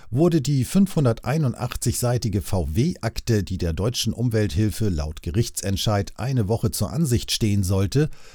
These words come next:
bis auf die Anschreiben und Adressdaten der Absender komplett geschwärzt. Auch wenn dies juristisch sicher legal ist,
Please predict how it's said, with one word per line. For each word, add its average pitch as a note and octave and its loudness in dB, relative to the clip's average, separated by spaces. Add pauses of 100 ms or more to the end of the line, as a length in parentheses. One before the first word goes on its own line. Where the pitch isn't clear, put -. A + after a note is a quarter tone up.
(120)
bis D#3+ 2
auf G#2+ -2
die - -4
Anschreiben B2+ 2
und F#2+ -2
Adressdaten A2+ 0
der - -4
Absender G2+ 0
komplett D3+ 0
geschwärzt. - -2 (1000)
Auch E2+ -2
wenn D#2 0
dies B2+ 2
juristisch G#2 0
sicher A2 2
legal F#2+ 0
ist, - 0